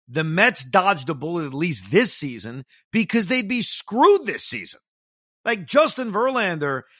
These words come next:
has made, you know, a handful of starts. I think it's up to eight now. And he's been very, very up and down. Overall, his E R A is a, a very mediocre four point five oh, and he's made nine starts. So he's missed,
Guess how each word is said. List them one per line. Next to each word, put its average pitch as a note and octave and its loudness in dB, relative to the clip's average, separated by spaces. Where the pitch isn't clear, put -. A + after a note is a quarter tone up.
has E3 4
made, E3 2
you G3+ -4
know, G3+ 4
a F3+ 6
handful G3 4
of D#3 0
starts. D#3+ 2
I D#3 -4
think E3+ 2
it's D3+ 0
up B2+ 2
to B2 -2
eight A#2 0
now. C#2 -8
And E3 -2
he's E3 -2
been D3+ -4
very, G#3+ 6
very F#3+ 2
up E3+ 2
and D#3 -4
down. B2+ 0
Overall, D3+ 4
his A#2 -2
E D3 2
R C3+ 6
A C3 4
is A#2 0
a, G#2 -2
a G#2+ 0
very D3 4
mediocre B2 2
four E3 -2
point C#3+ -6
five B2+ 4
oh, G#2+ 2
and C3+ -2
he's A#2 -2
made C3 -2
nine A2+ 0
starts. - -8
So C3 2
he's C3+ 0
missed, F#3 0